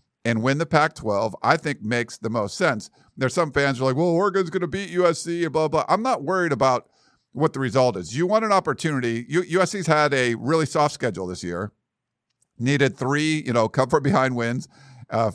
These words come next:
last minute fourth quarter wins. I'm just telling you from, uh, an outside point of view what would be best for U S C to go out and do.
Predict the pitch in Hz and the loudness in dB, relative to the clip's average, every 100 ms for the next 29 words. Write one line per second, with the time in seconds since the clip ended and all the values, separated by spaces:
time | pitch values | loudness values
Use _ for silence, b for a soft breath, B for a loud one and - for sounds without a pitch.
0 | - 131 135 - 139 123 135 127 143 135 | -2 2 2 0 -4 0 -2 2 0 2
1 | 120 117 - b b - 185 262 330 170 | -2 -6 -10 b b -2 -2 0 -2 0
2 | 156 151 147 131 - 135 123 120 113 - | 0 0 -2 -4 2 4 4 2 -4 -10
3 | _ _ _ _ 113 113 135 135 147 147 | _ _ _ _ -2 2 2 4 2 2
4 | 139 123 120 135 107 127 131 110 117 139 | 2 2 0 0 0 -2 0 -2 -2 0
5 | 160 - _ - 127 120 131 85 127 131 | 0 -2 _ -6 -4 -2 -2 0 0 0
6 | 87 - - - 135 131 117 - 123 104 | -2 -10 -10 -4 0 2 0 -2 -4 -4
7 | 92 113 107 98 95 104 62 | 0 2 0 0 -4 -6 -6